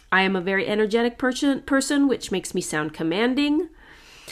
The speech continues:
Until I open my ears, my intentions, and my reflection, I would become defensive and I would feel crappy leaving certain conversations, making me feel like a poor communicator.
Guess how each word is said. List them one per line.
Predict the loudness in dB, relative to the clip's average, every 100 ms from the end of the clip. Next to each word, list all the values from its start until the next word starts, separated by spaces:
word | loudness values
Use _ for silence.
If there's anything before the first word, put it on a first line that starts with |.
| -6
Until | -2 2 2
I | 2
open | 0 -2 2
my | 2 0
ears, | 2 2 2 0
my | -4
intentions, | -4 -4 -2 -2 0 0 0
and | 0 -2
my |
reflection, | -2 -4 -2 -4 -4 -4 -4 -4 -8 -14 _ _ _ -2
I | -2
would | 0 0 0 2
become | -2 0 0
defensive | -2 -4 -6 -4 -4 -6 -4
and | -2
I | -2
would | -2 -2
feel | -2 -2
crappy | -4 0 0 0 -2
leaving | -2 -2 -2
certain | -6 -8 -10
conversations, | -6 -6 -6 -4 -4 -4 -8 -10 -14 -16 _ -20 -20 -20 -6
making | 2 2 4 4
me | 4
feel | 2 0 -2
like | -2 -4
a |
poor | -6 -2 -4
communicator. | -2 0 0 0 -4 -8 -10